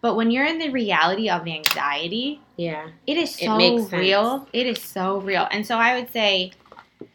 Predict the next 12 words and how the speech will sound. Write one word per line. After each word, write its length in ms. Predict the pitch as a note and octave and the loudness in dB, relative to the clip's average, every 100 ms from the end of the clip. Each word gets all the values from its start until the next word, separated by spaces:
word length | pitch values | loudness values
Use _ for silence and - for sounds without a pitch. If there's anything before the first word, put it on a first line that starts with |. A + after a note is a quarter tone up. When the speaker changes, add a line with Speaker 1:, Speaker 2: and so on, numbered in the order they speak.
| _ - - - _ - - | _ -20 -20 -20 _ -16 2
Speaker 1:
um, 500 | B3+ B3 A#3+ A3+ A3+ - - - - - - _ - - | 4 6 6 4 0 -4 -8 -12 -14 -18 -20 _ -14 -8
how 240 | - A#3+ | 2 4
marriage 480 | A#3+ A3 G#3 G3+ F#3+ | 6 4 2 0 -2
is 320 | F#3+ F#3+ F3+ | -2 -2 -2
and 280 | F3+ F3 E3+ | -6 -6 -4
what 140 | F#3 | -2
it 160 | F#3 F3 | 0 -2
was 420 | F3 D#3+ F3 G3+ | 0 2 2 -2
is 140 | F#3 - | -10 -6
two 140 | G#3+ | -4
different 340 | G3 G3 F3 | -4 -6 -10
things 600 | - F3 F3+ A3 B3 - | -6 0 0 0 -6 -12